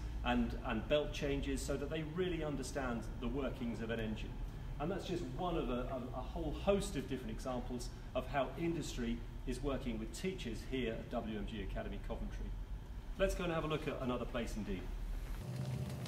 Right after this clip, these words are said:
And here we are, folks. This is another place where the engineers really get stuck in.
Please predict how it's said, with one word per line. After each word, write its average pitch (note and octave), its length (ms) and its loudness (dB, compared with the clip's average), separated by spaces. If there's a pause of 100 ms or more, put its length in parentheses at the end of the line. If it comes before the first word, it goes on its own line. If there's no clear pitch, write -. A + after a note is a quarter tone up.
(420)
And D#3 160 6
here A3+ 180 6
we F#3 160 10
are, F#3+ 160 8
folks. D3+ 460 4 (440)
This F#3+ 220 8
is E3 140 4
another D#3 420 6
place C#3+ 380 4
where C#3 140 6
the C3+ 200 4
engineers C3 420 2
really C3 220 2
get A#2 240 0
stuck B2+ 380 0
in. G#2 160 2